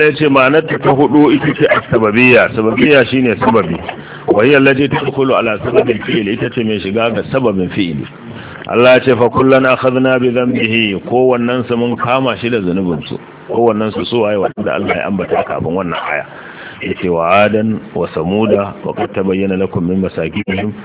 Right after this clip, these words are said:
wa zayyana lahum ash-shaytanu a'malahum fasaddahum 'anis sabili wa kanu mustabsirin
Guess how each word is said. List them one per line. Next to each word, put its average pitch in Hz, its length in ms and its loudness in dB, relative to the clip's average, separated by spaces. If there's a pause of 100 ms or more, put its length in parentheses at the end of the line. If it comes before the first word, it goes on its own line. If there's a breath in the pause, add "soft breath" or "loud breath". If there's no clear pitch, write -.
(220 loud breath)
wa - 80 -6
zayyana 92 380 0
lahum 98 240 -2
ash-shaytanu 98 480 -2
a'malahum 98 560 -2
fasaddahum 95 480 -4
'anis 95 260 -4
sabili 95 320 -2
wa 87 80 0
kanu 98 380 -4
mustabsirin 95 760 -2